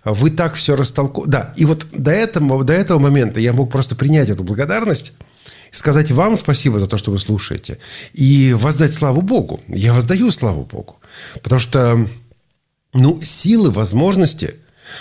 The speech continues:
дает Бог. А вот дальше, ну, смотрите, я просто хотел бы вас предостеречь. Ам, в слушании этих программ и в слушании и библейских программ, библейских проповедей в принципе.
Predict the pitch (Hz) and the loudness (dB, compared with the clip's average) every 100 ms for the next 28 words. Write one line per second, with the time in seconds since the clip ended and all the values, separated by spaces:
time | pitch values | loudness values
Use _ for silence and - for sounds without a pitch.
0 | - 107 135 156 135 151 92 - - _ | -4 2 2 2 2 2 0 -6 -20 _
1 | _ _ _ - - - 135 123 185 233 | _ _ _ -20 -10 -2 0 0 -2 0
2 | - - 107 90 - _ - - _ - | -2 -2 -2 -4 -10 _ -20 -20 _ -6
3 | - - 151 151 143 95 175 165 147 120 | -6 -4 0 0 0 0 0 0 0 2
4 | 120 139 117 120 - 113 117 - 127 127 | 2 2 2 0 0 0 2 0 0 0
5 | 104 - - _ _ _ _ _ _ 113 | 0 -6 -12 _ _ _ _ _ _ -4
6 | 107 107 101 - _ - - - 160 165 | -2 -2 -4 -8 _ -20 -14 -2 2 2
7 | 156 143 151 196 233 190 - 120 117 113 | 2 2 2 0 0 -2 -2 -4 -2 -2
8 | 87 64 57 87 123 101 202 - 143 123 | -4 -6 -12 -6 -4 -2 -2 2 2 2
9 | 101 90 - - - 95 98 107 117 175 | 2 -2 -10 -14 -10 -8 -4 0 2 2
10 | 156 127 120 123 180 143 123 156 131 - | 0 -2 -2 -2 0 0 2 0 -2 -4
11 | 143 139 120 113 120 123 104 - | -2 0 0 0 -2 0 0 -4